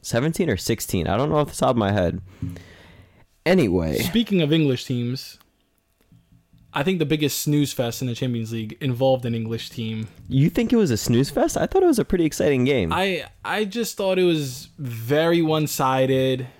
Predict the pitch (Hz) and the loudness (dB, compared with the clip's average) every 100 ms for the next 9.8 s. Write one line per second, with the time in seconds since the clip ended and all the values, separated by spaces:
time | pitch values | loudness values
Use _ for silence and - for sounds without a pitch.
0 | - 143 165 175 208 233 220 190 208 190 | -6 0 2 2 2 0 -2 -2 -2 0
1 | 180 156 147 151 160 156 - 160 156 151 | 0 0 0 0 0 -2 2 0 2 0
2 | 151 147 139 147 143 147 _ _ _ _ | 2 2 2 2 2 0 _ _ _ _
3 | _ _ - - - 170 196 185 175 - | _ _ -20 -18 -4 -2 0 -2 -4 -2
4 | 170 147 123 117 117 131 135 131 139 135 | 0 0 -2 -4 -2 -2 -2 -4 -4 -2
5 | 131 123 120 - - - - - - 147 | -4 -4 -6 -6 -12 -14 -20 -16 -6 -4
6 | 135 127 123 - - 135 131 147 - 208 | -2 -2 -4 -8 -8 -4 -2 -4 -2 -4
7 | 208 185 165 135 147 139 160 165 180 170 | -2 -2 -2 -2 -2 0 -2 -2 -2 -2
8 | 175 175 180 180 _ _ _ _ _ - | -2 -2 -4 -6 _ _ _ _ _ 0
9 | 147 151 165 190 185 160 135 - | 0 0 -2 -2 -2 -2 -10 -20